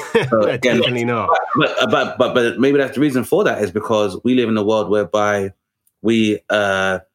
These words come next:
Speaker 1: we don't necessarily help people address issues, but we tend to enable them for capital gain. So it's not necessarily about lambasting or insulting someone for being overweight, but I think what we don't do within our society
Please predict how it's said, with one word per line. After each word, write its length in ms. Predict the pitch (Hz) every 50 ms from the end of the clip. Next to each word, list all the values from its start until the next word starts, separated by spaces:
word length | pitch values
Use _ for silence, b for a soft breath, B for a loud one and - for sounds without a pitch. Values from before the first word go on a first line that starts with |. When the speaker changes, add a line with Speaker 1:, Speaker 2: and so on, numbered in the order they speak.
| _ _ _ _ _ _ _ _ _ _ _ _ _ _ _ _ _ -
Speaker 1:
we 80 | 135
don't 180 | 135 156 151 139
necessarily 560 | 151 143 - 139 - 156 139 135 135 135 123
help 380 | 110 - - 131 143 143 143 -
people 360 | 156 160 156 - 151 143 135
address 360 | 120 - - 127 135 135 135
issues, 340 | 135 143 - - 151 156 175
but 100 | 160 123
we 80 | 113 113
tend 180 | - 135 117 110
to 100 | 120 -
enable 360 | 104 104 120 123 123 120 127
them 320 | 120 127 131 135 160 160 - _ _ _ _ _ _ _
for 100 | - 101
capital 400 | - 127 123 - 117 113 - 110
gain. 380 | 110 127 127 131 135 147 139 - _ _ _ _ _
So 280 | - - 139 131 123 -
it's 160 | 127 135 -
not 100 | 190 180
necessarily 280 | 165 - 160 147 135
about 280 | 127 117 127 123 110 101
lambasting 560 | 113 110 110 110 123 123 - - 113 110 101
or 120 | 92 107 107
insulting 380 | 104 - - 127 117 101 107
someone 300 | 104 - 110 104 101 98
for 80 | - 95
being 260 | 107 117 113 101 -
overweight, 520 | 98 98 92 98 95 98 95 98 90 - _ _ _ _ _ _ _ -
but 60 | 110
I 80 | 110 107
think 340 | - - 139 127 - - -
what 240 | 98 113 107 107
we 120 | - 123 113
don't 280 | 104 120 123 104 -
do 120 | - 117 117
within 200 | 110 104 107 104
our 120 | 104 101
society 760 | - 101 - - 117 113 110 107 87 - - 95 92 95 92